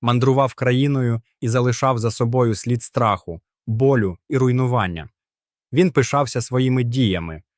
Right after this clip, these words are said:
Кожен злочин описував у щоденнику, наче створював каталог зла. Під час страти він закричав до ката,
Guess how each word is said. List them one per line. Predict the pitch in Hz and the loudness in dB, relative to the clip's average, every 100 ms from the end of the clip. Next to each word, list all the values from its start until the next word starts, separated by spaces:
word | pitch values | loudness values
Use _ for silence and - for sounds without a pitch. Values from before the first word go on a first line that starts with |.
| _ _ _ | _ _ _
Кожен | 165 156 135 | 0 2 2
злочин | 117 135 143 - 113 | 0 2 0 0 -4
описував | - 113 135 127 - 110 101 | -4 -2 0 0 0 -2 -2
у | 135 | -4
щоденнику, | 113 151 131 135 107 92 - 82 - _ _ | -4 -4 0 0 0 -4 -6 -12 -14 _ _
наче | 113 123 120 | -2 -2 -2
створював | 113 - 127 120 110 104 | -6 -2 0 2 0 -2
каталог | - - 110 117 110 | -4 -4 0 0 0
зла. | 123 113 85 - _ _ _ _ _ _ _ | -2 -2 -2 -8 _ _ _ _ _ _ _
Під | 127 - | -4 0
час | 135 113 | 0 0
страти | - 127 135 123 104 | -2 0 0 -2 -4
він | 123 113 | -2 -2
закричав | 120 127 120 127 113 | -2 -2 -2 -2 -2
до | 123 | -4
ката, | - 113 - 90 | -2 -2 -2 -10